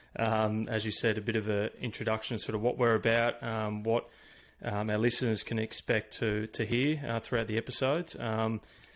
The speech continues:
so, mate, I might just start, kick off with you. Um, you know, what is our format, and, and how can, uh, our listeners, um, and wh-, and what can they be excited for, for our, for our speakers and our topics that's gonna be covered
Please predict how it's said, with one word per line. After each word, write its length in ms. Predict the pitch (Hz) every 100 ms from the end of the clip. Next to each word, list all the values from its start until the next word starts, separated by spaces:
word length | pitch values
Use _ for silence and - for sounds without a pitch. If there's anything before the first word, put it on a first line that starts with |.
| -
so, 260 | - 123 120
mate, 200 | 131 131
I 20 |
might 240 | 143 139
just 160 | - -
start, 240 | 135 117
kick 220 | - 123
off 160 | 123 -
with 160 | 110 123
you. 360 | 117 120 165 139
Um, 500 | 117 117 113 117 - - -
you 80 | 127
know, 60 |
what 200 | 123 147
is 160 | 135 139
our 80 | 123
format, 500 | - 131 139 196 -
and, 500 | 123 113 110 110 107 -
and 260 | 113 110
how 320 | 107 117 113 -
can, 340 | - 110 104 110
uh, 200 | 104 110
our 80 | 104
listeners, 600 | 107 - 110 104 104 - - - - -
um, 240 | 104 104 107
and 160 | 104 107
wh-, 120 | -
and 140 | 107
what 160 | 107 104
can 140 | 120
they 100 | 107
be 100 | 104
excited 460 | 101 - 107 107 107
for, 340 | 117 104 104 -
for 280 | - 104
our, 200 | 104 104
for 180 | - -
our 60 | 104
speakers 480 | - 117 110 110 107
and 100 | 107
our 100 | 104
topics 420 | - 113 120 -
that's 100 | 98
gonna 160 | 113
be 100 | 107
covered 320 | 104 113 120